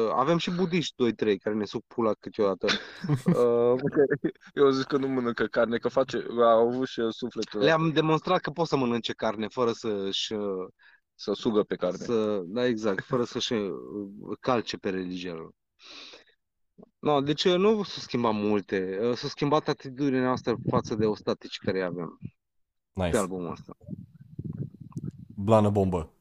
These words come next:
Speaker 3: O să-i dau și un
Speaker 2: Da,
Speaker 3: pe ea.
Speaker 2: tata,
Speaker 3: I-ați
Speaker 2: e
Speaker 3: făcut acum o reclamă
Speaker 1: Da,
Speaker 3: de
Speaker 1: tata e, e acolo, numai la tata i-am dat, uh, un liber să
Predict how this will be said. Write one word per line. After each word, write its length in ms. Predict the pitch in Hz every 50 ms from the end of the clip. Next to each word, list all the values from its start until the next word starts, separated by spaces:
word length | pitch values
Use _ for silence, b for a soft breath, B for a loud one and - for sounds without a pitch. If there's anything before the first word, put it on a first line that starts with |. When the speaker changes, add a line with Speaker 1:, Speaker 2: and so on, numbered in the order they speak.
| _ _ _ _ -
Speaker 3:
O 80 | 98
să-i 160 | 95 - -
dau 140 | 101 107 104
și 120 | 98 - 107
un 80 | -
Speaker 2:
Da, 60 | 127 123
Speaker 3:
pe 60 | 98
ea. 100 | 95 98
Speaker 2:
tata, 140 | 98 104 120
Speaker 3:
I-ați 200 | 120 117 - -
Speaker 2:
e 40 | 127
Speaker 3:
făcut 200 | 123 143 147 -
acum 300 | 147 139 127 131 143 135
o 180 | 131 131 131
reclamă 460 | 123 120 123 139 139 139 131 127 127
Speaker 1:
Da, 100 | 123 123 123
Speaker 3:
de 80 | 123
Speaker 1:
tata 960 | 120 - - - 165 151 - - 185 196 190 190 190 185 190 185 185 185 185 170
e, 460 | 165 170 175 175 175 175 170 160 165 170
e 80 | 175
acolo, 340 | 180 175 - - 175 170 160
numai 200 | 156 165 170 170
la 100 | 170 170
tata 300 | 160 180 170 - 185 175
i-am 220 | 170 165 165 165
dat, 180 | 165 160 160 - _
uh, 100 | - 151
un 720 | 135 131 123 123 123 120 120 127 - 123 117 110 104 110 113
liber 440 | 120 131 131 120 98 92 92 92 90
să 280 | - - - - 110